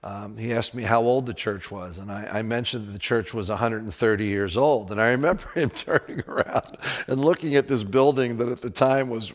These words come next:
was, what, forty, uh, forty years old, forty-five or so.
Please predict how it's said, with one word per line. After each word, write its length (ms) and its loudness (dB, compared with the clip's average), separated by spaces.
was, 380 -8
what, 220 -8
forty, 600 -2
uh, 240 -6
forty 360 0
years 300 -8
old, 180 -8
forty-five 640 -8
or 100 -12
so. 300 -12